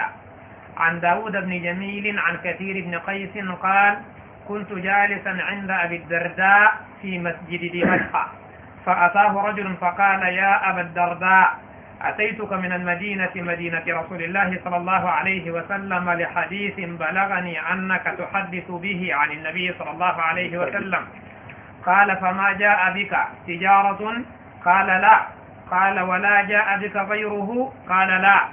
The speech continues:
قال: "فإني سمعت رسول الله صلى الله عليه وسلم يقول: من سلك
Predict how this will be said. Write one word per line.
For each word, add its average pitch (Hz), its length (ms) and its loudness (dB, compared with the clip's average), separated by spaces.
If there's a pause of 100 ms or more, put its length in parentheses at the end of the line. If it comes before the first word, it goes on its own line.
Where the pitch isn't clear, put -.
(380)
قال: 185 280 2
"فإني 185 580 -6
سمعت 185 380 -4
رسول 180 320 -4
الله 175 420 -2
صلى 175 140 -4
الله 180 320 0
عليه 175 360 -2
وسلم 180 400 -4
يقول: 190 540 -2 (1600)
من 165 240 -4
سلك 202 300 2